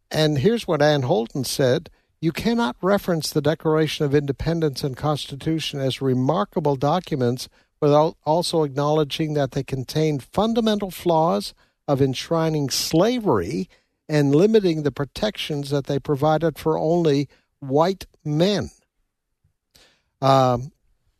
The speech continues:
"So is socialism compatible with democracy?" Holton asked. That would be a great debate to have in a twelfth grade government civics class. Uh, but, uh, so there she, there you have it. All of a sudden,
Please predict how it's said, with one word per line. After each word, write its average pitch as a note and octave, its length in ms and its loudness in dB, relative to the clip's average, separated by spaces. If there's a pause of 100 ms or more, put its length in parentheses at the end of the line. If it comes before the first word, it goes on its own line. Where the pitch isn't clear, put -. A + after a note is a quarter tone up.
(220)
"So D#3+ 280 4
is C#3+ 100 2
socialism F3 640 0
compatible D#3 600 -2
with D3+ 140 2
democracy?" D#3+ 720 -2
Holton B2 420 -2
asked. G2+ 420 -2 (280)
That G3 180 2
would E3+ 160 0
be D3+ 160 4
a C#3+ 40 0
great D#3 320 0
debate D3+ 420 0
to C3+ 100 -6
have C#3+ 240 0
in C3 80 -4
a B2 100 -4
twelfth C#3+ 440 -2
grade C#3 360 2 (500)
government C#3+ 600 0
civics - 560 -2
class. - 640 -4 (720)
Uh, C3 340 2 (400)
but, C#3 240 2 (180)
uh, C3 320 0
so - 160 -2
there G3 180 4
she, D#3+ 300 -2 (220)
there F#3 160 2
you F#3+ 140 4
have E3 200 2
it. - 200 -4 (500)
All A3 220 6
of G3 80 2
a D#3+ 80 2
sudden, C#3 520 -2